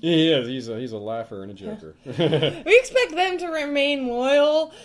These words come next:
Speaker 2: and Dar himself, I mean, is obviously quite loyal to Dany for obvious personal reasons.
Speaker 1: Yeah. <laughs> Furthermore, Barristan has sent, uh, the Dornish knights,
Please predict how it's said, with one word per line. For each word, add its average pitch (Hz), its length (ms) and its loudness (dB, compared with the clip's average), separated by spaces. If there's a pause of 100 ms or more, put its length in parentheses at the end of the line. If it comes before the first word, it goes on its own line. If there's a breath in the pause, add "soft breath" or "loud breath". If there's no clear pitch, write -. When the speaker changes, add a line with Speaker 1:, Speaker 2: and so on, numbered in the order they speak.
Speaker 2:
and 240 380 0
Dar 302 180 4
himself, 285 580 6
I 240 120 -2
mean, 233 240 -2
is 214 60 -4
obviously 226 460 2
quite 247 380 2
loyal 208 440 0
to 202 60 -10
Dany 202 320 -10
for 196 140 -6
obvious 196 320 -8
personal 214 440 -10
reasons. 165 440 -12
Speaker 1:
Yeah. 143 180 2 (160)
<laughs> 151 440 2 (500 loud breath)
Furthermore, 170 640 6 (240 loud breath)
Barristan 147 360 2
has 139 360 2
sent, 135 480 -2 (180)
uh, 139 80 -8
the 117 120 -8
Dornish 131 420 -6
knights, 123 480 -8